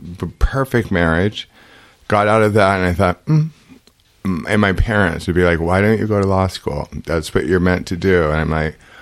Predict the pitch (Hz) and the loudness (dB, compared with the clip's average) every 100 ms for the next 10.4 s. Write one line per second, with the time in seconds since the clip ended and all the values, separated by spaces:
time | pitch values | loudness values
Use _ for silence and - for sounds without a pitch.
0 | - _ 82 92 101 98 95 92 92 82 | -20 _ -2 2 2 4 4 4 2 2
1 | 78 90 92 90 92 90 90 - 69 82 | 0 0 0 0 2 2 0 -6 -4 -4
2 | 85 101 95 95 95 92 90 - - 110 | -2 -2 0 -2 0 -4 -6 -12 -4 -2
3 | 123 113 120 113 98 78 67 64 - 78 | 0 2 2 2 2 -2 -4 -10 -10 -8
4 | 71 62 - - 98 - 104 104 101 104 | -6 -8 -8 -4 -4 0 -2 -2 -2 0
5 | 101 104 95 92 92 92 - _ _ - | 2 2 2 2 2 2 0 _ _ -2
6 | 85 85 90 90 87 85 90 82 - _ | 0 2 2 2 2 0 0 0 -2 _
7 | _ - 92 87 80 80 78 78 73 80 | _ -2 2 2 2 0 0 0 0 0
8 | 76 73 65 71 69 62 - - 65 - | 2 0 0 -4 -4 -8 -8 -12 -14 -18
9 | - - - 87 87 82 82 78 80 73 | -20 -20 -8 -2 0 2 2 4 2 2
10 | 85 85 82 | 2 2 0